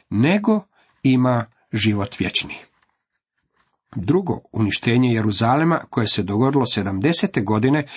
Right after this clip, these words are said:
kada ga je Tit Rimski sravnio sa zemljom. Posljednji tjedan, sedamdeseti, razdoblje od sedam godina, projicira nas u budućnost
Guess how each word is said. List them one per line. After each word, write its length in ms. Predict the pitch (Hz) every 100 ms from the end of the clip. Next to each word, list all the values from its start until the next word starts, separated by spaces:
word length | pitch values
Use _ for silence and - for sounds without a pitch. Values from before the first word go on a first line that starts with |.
| - - _ _
kada 240 | - 135 131
ga 140 | 113
je 180 | 113 98 -
Tit 280 | - 196 -
Rimski 600 | 113 131 120 - - 101 - _ -
sravnio 640 | - 113 123 120 123 120
sa 160 | - 104 107
zemljom. 280 | 101 78 - _ _ - - - - _
Posljednji 540 | 120 131 - 151 156 151
tjedan, 400 | 156 160 175 165 _ _ -
sedamdeseti, 1040 | - - 92 87 120 123 147 143 135 -
razdoblje 580 | - 107 131 120 143 135
od 140 | 113 -
sedam 340 | 156 143 98
godina, 400 | 101 98 131 147 - - -
projicira 540 | - 120 - 151 175
nas 280 | 156 143 - -
u 100 | 104
budućnost 840 | 101 95 104 110 147 139 -